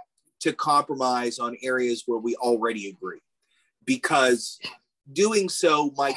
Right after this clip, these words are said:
give the opposition a political advantage. I mean, I think a good example of that would be, like, criminal justice reform. I think there are areas in which the left and the right could actually come together on that, but they don't, they won't do it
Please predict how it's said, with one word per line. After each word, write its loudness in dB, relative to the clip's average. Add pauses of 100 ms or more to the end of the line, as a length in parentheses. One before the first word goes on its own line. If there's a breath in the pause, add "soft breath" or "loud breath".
give -4
the -2
opposition -2 (640 soft breath)
a 0
political -2
advantage. -12
I 0
mean, 4
I 2
think -4
a -16
good 6
example -2
of -2
that 0
would -6
be, -4
like, 2 (300)
criminal 2
justice -2
reform. -12 (100)
I -2
think -2
there 4
are 4
areas 2 (100)
in -8
which -10
the 0
left -2
and -4
the -6
right -2
could -12
actually -8
come -10
together -4
on -8
that, -12
but -14
they 4
don't, 2
they 4
won't -6
do 0
it -8